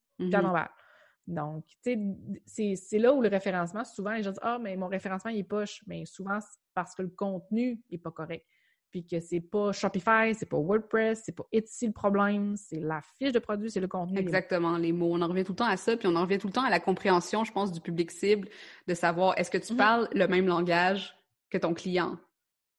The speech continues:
Speaker 2: Parce que veux, veux pas, tu sais, même si tu essayes, comme tu dis, là, de lui mettre dans la tête, « Non, mais on dit monument funéraire », mais c'est comme, «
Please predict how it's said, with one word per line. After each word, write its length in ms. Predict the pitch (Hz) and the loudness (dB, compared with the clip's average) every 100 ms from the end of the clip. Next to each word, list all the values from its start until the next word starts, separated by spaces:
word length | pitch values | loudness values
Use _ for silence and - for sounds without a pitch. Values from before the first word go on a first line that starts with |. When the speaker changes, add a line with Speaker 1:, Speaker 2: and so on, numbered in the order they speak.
| _ | _
Speaker 2:
Parce 140 | - 170 | -12 -4
que 80 | 180 | -2
veux, 140 | 180 | 0
veux 160 | 180 185 | 0 0
pas, 160 | 220 | 0
tu 60 | 220 | 0
sais, 100 | 233 | 0
même 160 | 208 226 | 2 2
si 160 | 226 | 0
tu 280 | 185 - 190 | -4 -4 -4
essayes, 400 | - 202 220 202 | 2 2 4 4
comme 160 | 202 185 | 4 2
tu 140 | - | -2
dis, 180 | 175 214 | 0 2
là, 160 | 208 | 2
de 100 | 196 | 4
lui 460 | 175 175 190 190 - | 2 2 0 -2 -2
mettre 300 | 196 202 202 | 2 2 4
dans 140 | 196 185 | 6 6
la 40 | |
tête, « 260 | 185 202 190 | 4 2 2
Non, 140 | 208 | 2
mais 120 | 214 | 4
on 100 | 190 | 4
dit 160 | 185 220 | 4 6
monument 460 | 208 208 208 208 220 | 6 6 6 4 2
funéraire », 800 | - 202 185 190 180 185 180 180 | 0 2 4 4 2 2 0 -2
mais 120 | 180 | -2
c'est 180 | 180 196 | -2 0
comme, « 440 | 190 190 185 185 | 2 2 2 -4